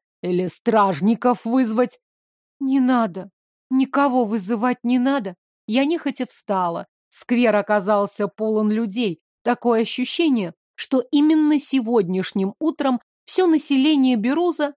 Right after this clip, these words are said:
решило выйти на прогулку. Меня подчёркнуто не замечали, хотя парочка надменных старух всё-таки скривилась. "Не подскажете, который час?"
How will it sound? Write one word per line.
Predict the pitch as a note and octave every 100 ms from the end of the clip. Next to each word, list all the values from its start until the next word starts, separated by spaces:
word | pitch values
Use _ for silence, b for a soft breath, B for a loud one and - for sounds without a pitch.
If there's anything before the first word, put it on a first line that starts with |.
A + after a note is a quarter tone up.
| -
решило | B3 B3+ - D#4+ C#4
выйти | A#3 C4 A3
на | B3 A#3+
прогулку. | A#3 G#3+ F#3 F#3+ - F3 _ _ -
Меня | A#3+ B3 A#3 F#3+ F3 _
подчёркнуто | A3+ A3 B3+ A#3+ - A3+ A3 A#3+
не | A#3+
замечали, | G#3 A#3+ A#3+ - B3 G3 F3
хотя | - F#3 G3
парочка | F3+ G#3 F#3+ F3+ -
надменных | G3+ G3+ F#3 G3+ G#3 G3 G3
старух | - - G#3 B3+ C4 _ _
всё-таки | - A3+ F#3+ A3+
скривилась. | - B3+ A#3+ G3+ F3+ E3 - _ _ _ -
"Не | C4
подскажете, | C4+ D4 C#4+ - D4+ A3 - G#3+
который | C4+ C#4 E4 A#3
час?" | - G#3+ F#3+ -